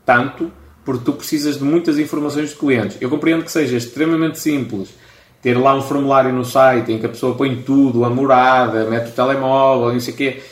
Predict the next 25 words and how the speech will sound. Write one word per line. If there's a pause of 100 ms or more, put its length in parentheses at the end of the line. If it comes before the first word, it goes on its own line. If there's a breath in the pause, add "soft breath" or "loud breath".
(140 loud breath)
depois
faz
até
o
pagamento
e,
e
a
coisa
está
feita, (480 loud breath)
mas
no
início
até
é
pref-,
é
preferível
o
contrário,
não
ser
tão
simples.